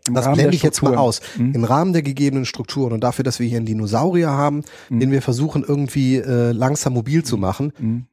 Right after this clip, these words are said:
Speaker 2: ist unter diesen Bedingungen ist es eine gute Schule.
Speaker 1: Und es zeigt vielleicht auch, dass nicht alles schlecht ist. Ja?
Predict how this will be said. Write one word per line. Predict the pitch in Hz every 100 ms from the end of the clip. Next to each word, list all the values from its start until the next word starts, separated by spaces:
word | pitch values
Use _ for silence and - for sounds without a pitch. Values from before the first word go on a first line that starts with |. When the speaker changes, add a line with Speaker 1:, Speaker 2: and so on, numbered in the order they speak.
| -
Speaker 2:
ist | 143 - - - _ _ _ -
unter | 127 123
diesen | 170 190
Bedingungen | 143 135 113 101 101 - _
ist | 131 131
es | -
eine | 113
gute | 113 107
Schule. | - 85 - - _ _ _ - _
Speaker 1:
Und | 147 175 180 -
es | 175 -
zeigt | - 143 -
vielleicht | 139 131 -
auch, | - 131 165 - _ _ - - _
dass | - 139
nicht | 143 -
alles | 135 143
schlecht | - 139 -
ist. | 120 - - _
Ja? | 120